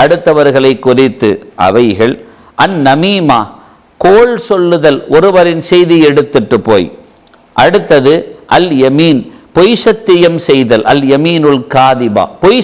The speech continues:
சத்தியம் செய்தல். அடுத்தது அன் நதுரு பிஷஹவா, இச்சை கலந்த பார்வையோடு பார்க்குதல்." இவைகள் எல்லாம் நோன்பையே முறித்துவிடும் என்று நபிகள் நாயகம் ஸல்லல்லாஹு அலைஹி வஸல்லம்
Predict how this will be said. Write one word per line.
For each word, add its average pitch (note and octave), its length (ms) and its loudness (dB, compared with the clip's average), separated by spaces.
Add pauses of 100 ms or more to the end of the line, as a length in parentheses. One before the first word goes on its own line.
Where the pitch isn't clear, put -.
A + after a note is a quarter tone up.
சத்தியம் C#3+ 600 0
செய்தல். G#2+ 380 0 (400)
அடுத்தது C#3+ 500 0 (520)
அன் C3 180 -2
நதுரு D#3+ 320 0 (100)
பிஷஹவா, A2 640 -2 (1200)
இச்சை D#3 400 0 (140)
கலந்த F3 380 -2 (180)
பார்வையோடு C#3+ 720 0 (120)
பார்க்குதல்." G#2+ 560 -2 (160)
இவைகள் F#3 520 0
எல்லாம் D#3+ 380 0 (480)
நோன்பையே G3+ 560 2 (140)
முறித்துவிடும் F#3 720 -2 (120)
என்று D#3+ 220 0
நபிகள் F#3+ 360 0 (100)
நாயகம் D3 480 -2
ஸல்லல்லாஹு C#3+ 720 0
அலைஹி B2+ 380 -4
வஸல்லம் B2 460 0